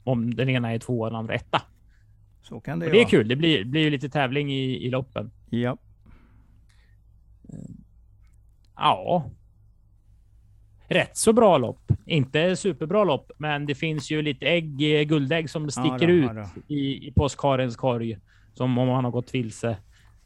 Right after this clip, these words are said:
Speaker 1: den här tävlingsdagen, Sören. Vad har du för tre vinnare att bjuda på?
Speaker 2: Ja, Yes tror jag ju mycket på där i, det är väl i tredje avdelningen.
Speaker 1: Det
Speaker 2: Tredje
Speaker 1: var ju en
Speaker 2: loppet,
Speaker 1: panter.
Speaker 2: loppet. Ja.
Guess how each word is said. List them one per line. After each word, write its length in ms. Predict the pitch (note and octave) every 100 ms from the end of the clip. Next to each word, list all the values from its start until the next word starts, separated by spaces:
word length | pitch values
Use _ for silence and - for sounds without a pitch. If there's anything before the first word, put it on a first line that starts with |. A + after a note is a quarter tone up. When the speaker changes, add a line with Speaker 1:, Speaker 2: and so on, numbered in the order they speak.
| _
Speaker 1:
den 240 | - B2+
här 100 | B2
tävlingsdagen, 580 | A#2+ B2 A#2 A#2+ - A2+
Sören. 320 | A2 A#2 A2+ A2
Vad 100 | D#3
har 140 | F3
du 100 | F3
för 100 | C#3+
tre 240 | D#3 E3 E3+
vinnare 340 | E3 D#3+ D#3+
att 60 | E3
bjuda 200 | F3 F3
på? 220 | C3+ G#2+ _ _ _ _ _ _ _ _
Speaker 2:
Ja, 580 | - B2+ B2+ C3 D3 D#3+
Yes 380 | D#3 F3 G3+ -
tror 360 | - F3+ D#3+ C#3+
jag 100 | C#3+
ju 60 |
mycket 320 | C#3+ C#3 - A#2
på 140 | A#2
där 180 | A2+ A#2
i, 440 | A#2 A#2 A#2+ A#2 A#2+
det 100 | B2+
är 40 |
väl 200 | B2+ B2+
i 80 | B2+
tredje 360 | - C3+ A2+
avdelningen. 500 | A#2 A2 G#2 G2 G#2 G#2+ - _ _ -
Speaker 1:
Det 60 |
Speaker 2:
Tredje 200 | F#3 D#3
Speaker 1:
var 80 | C#3+
ju 60 | D#3+
en 60 |
Speaker 2:
loppet, 140 | D3+ D3
Speaker 1:
panter. 500 | F3 F#3 C3 C#3 B2
Speaker 2:
loppet. 120 | A2+ - -
Ja. 320 | A#2 A#2+